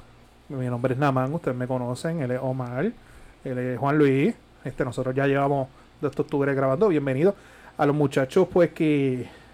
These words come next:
que gracias a ver, trabajan en el fondo, se sientan a la derecha. Los que trabajan en acueductos, pues, se me sientan a la izquierda. <laughs> Y los que trabajan en energía eléctrica, pues, se sientan en el centro.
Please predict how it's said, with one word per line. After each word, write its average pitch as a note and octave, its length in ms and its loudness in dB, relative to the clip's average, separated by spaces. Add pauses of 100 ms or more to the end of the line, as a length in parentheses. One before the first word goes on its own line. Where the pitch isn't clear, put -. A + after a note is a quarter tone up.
(580)
que D3+ 100 0
gracias C#3+ 340 4
a D#3+ 80 6
ver, D3 180 2
trabajan C#3+ 280 2
en D#3+ 60 -2
el F3 60 -2
fondo, D3+ 280 0
se D3 140 -2
sientan B2+ 300 -8
a C3 40 -4
la C3+ 100 0
derecha. D#3+ 360 2 (460)
Los D3 140 -2
que C#3 140 -2
trabajan C3+ 320 -2
en C#3+ 60 -2
acueductos, D3 500 0
pues, D#3 140 -4
se - 80 -6
me C3 80 -6
sientan C3 280 -10
a C3+ 40 -8
la D#3 80 -2
izquierda. D#3 480 0
<laughs> - 60 -18 (680)
Y D3 720 4
los C#3+ 140 0
que D#3+ 120 0
trabajan C#3+ 380 2
en D3+ 80 -6
energía D#3+ 240 0
eléctrica, F#3+ 400 4
pues, C3+ 180 -2
se D3 120 0
sientan F3 320 0
en A#3 40 6
el A3+ 60 2
centro. G#3 440 2